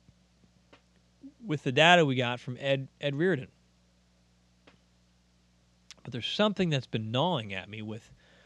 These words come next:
with these types of prophecies. I, I, I wonder, is this another form of fear-based manipulation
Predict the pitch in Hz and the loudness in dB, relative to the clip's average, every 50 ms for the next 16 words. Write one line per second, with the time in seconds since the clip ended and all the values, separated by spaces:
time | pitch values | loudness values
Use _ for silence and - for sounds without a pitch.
0 | - _ _ _ _ - 131 - - 139 123 - - - - 131 120 - - - | -20 _ _ _ _ -14 -10 -2 0 0 0 0 -4 -10 -8 -8 -8 -8 -10 -12
1 | 110 - - - - 143 156 - - - 101 - - - - - - - - _ | -14 -14 -12 -8 -6 -6 -6 -6 -8 -12 -12 -12 -14 -16 -16 -18 -20 -20 -20 _
2 | _ _ _ _ _ _ _ _ _ _ _ _ _ _ _ _ _ _ _ _ | _ _ _ _ _ _ _ _ _ _ _ _ _ _ _ _ _ _ _ _
3 | _ _ _ _ _ _ _ _ _ _ _ _ _ _ _ _ _ _ _ - | _ _ _ _ _ _ _ _ _ _ _ _ _ _ _ _ _ _ _ -20
4 | - - - - - - - _ _ _ _ _ _ _ _ _ - 120 - - | -20 -18 -18 -18 -20 -20 -20 _ _ _ _ _ _ _ _ _ -20 -18 -12 -12
5 | 113 113 110 - - 104 107 104 107 120 151 185 196 170 131 113 85 85 - - | -12 -12 -12 -12 -12 -12 -12 -8 -4 0 0 0 2 0 0 -2 -4 -6 -14 -20
6 | _ _ _ _ _ _ _ _ _ _ - - 113 98 - - 135 139 - - | _ _ _ _ _ _ _ _ _ _ -10 -10 -8 -8 -6 -6 -6 -6 -4 -4
7 | 160 147 135 120 117 123 120 - - - - 110 104 98 95 92 95 - _ _ | -4 -2 -2 -2 -2 -2 -4 -6 -10 -14 -12 -12 -10 -10 -12 -14 -16 -18 _ _
8 | _ _ _ - - 110 98 - - - 127 123 123 113 117 110 107 107 - - | _ _ _ -10 -10 -10 -10 -10 -12 -8 -4 -4 -4 -2 -2 -4 -4 -4 -6 -10
9 | 110 107 104 104 101 - 107 104 120 151 156 135 - - 110 | -10 -10 -10 -10 -10 -10 -6 0 4 4 4 4 2 -2 -6